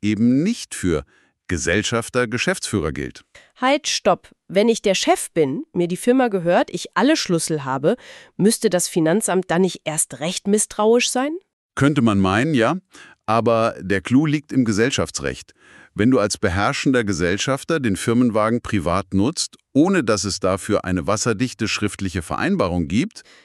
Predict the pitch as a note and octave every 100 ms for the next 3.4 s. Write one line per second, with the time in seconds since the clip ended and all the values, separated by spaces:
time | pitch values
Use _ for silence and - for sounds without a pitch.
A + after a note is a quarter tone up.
0 | _ _ F#3 G3 B3 - D4 C4 C4+ -
1 | G#3 G3+ - C#4+ A3 G#3 G3+ A3+ E3 D#3+
2 | - E3 D3+ C#3+ F#3+ B3 A4 _ _ G2
3 | - C#2 - -